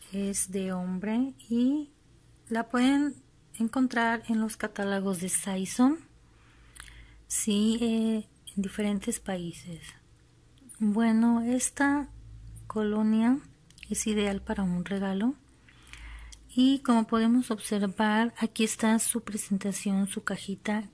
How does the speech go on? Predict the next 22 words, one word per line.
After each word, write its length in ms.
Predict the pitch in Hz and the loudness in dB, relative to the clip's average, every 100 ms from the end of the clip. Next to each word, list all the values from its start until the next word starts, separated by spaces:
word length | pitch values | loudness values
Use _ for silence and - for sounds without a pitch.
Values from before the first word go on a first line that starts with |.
| - - - | -20 -16 0
Nos 300 | 208 220 202 | 4 4 4
dice 380 | 202 185 - 202 | 0 -2 -4 -6
que 100 | 196 | -6
tiene 340 | - 190 196 - | -2 0 0 -2
cien 480 | - 247 262 294 | -2 4 4 6
mililitros, 920 | 262 233 202 190 - - 247 269 - - - - - - - - - - - - - - _ _ _ | 6 6 4 0 -4 0 0 0 -6 -16 -20 -20 -20 -20 -20 -20 -20 -20 -20 -20 -20 -20 _ _ _
tres 300 | - 226 226 | 0 2 2
punto 320 | - 208 208 - | 0 0 0 -4
cuatro 460 | 190 - 214 240 - - - - 190 | -6 -4 -2 -2 -6 -20 -20 -8 0
onzas. 640 | 190 196 - 285 - - - _ - | 2 2 2 0 -2 -8 -16 _ -6
Es 220 | 226 208 - | -2 -2 -2
Eau 380 | 226 233 247 269 - _ _ _ - | 0 2 2 0 -6 _ _ _ -10
de 260 | 208 220 226 - _ - | -2 0 0 -4 _ -6
Toilette. 480 | 208 196 185 175 - _ _ _ _ _ _ _ - - - - | -2 0 0 -4 -10 _ _ _ _ _ _ _ -16 -16 -16 -2
Así 380 | 240 - 247 240 | 0 2 2 2
se 160 | - | 2
presenta. 720 | 262 214 - 190 180 190 196 - - - _ _ _ _ _ - | -2 -2 0 0 0 -2 -4 -6 -20 -20 _ _ _ _ _ -4
Trae 240 | 208 202 | -2 0
su 180 | - 175 | -2 -4
ce-, 460 | - - 220 226 247 | -4 2 2 2 2
su 260 | - 208 | 0 0
folio 540 | - 240 240 247 302 | -2 2 4 4 2